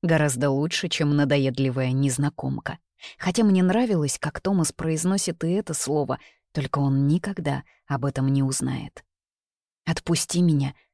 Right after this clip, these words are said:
приказала я, собирая остатки сил. «Сейчас же». Я снова пнула его, но Томаса было не победить. «Хочешь воспользоваться мной? Не позволю,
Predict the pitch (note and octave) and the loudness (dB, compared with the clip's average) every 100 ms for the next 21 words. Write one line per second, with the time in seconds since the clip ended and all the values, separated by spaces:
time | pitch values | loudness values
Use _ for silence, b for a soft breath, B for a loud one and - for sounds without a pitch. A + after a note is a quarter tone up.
0 | _ D#3+ D3 D3 C3+ C#3+ C#3+ D3 E3 D#3 | _ -4 0 0 2 2 2 2 0 0
1 | C#3+ C#3 C#3 E3+ - - C3+ - C#3+ - | 0 0 2 2 0 -4 -8 -8 -8 -6
2 | - - - _ _ _ - - E3 - | -8 -10 -14 _ _ _ -10 -4 -2 0
3 | F3+ E3+ C3+ C3+ - - _ _ _ _ | 0 2 0 -4 -6 -12 _ _ _ _
4 | _ _ D3+ D#3+ D3+ - E3 D3+ D3 - | _ _ 0 2 2 2 2 2 -2 0
5 | E3 F3+ E3+ C#3 C3+ C3+ C3+ C#3 - D3 | 2 4 4 2 0 0 0 0 0 2
6 | D3+ - C#3+ C#3 C#3+ D3+ D3 D#3 D#3 D#3 | 2 2 0 0 2 2 2 -2 -4 -6
7 | C#3+ - - b b _ _ _ _ - | -8 -8 -12 b b _ _ _ _ 0
8 | E3 - D#3 D3+ D3 - - F#3+ A#3 A3+ | 0 2 0 0 0 0 0 2 4 4
9 | F#3 - D3+ D#3+ C#4 C#3+ b b - E3 | 2 0 0 2 2 0 b b 0 2
10 | E3 E3 C#3+ D#3+ F#3 F3 | 2 0 2 2 2 0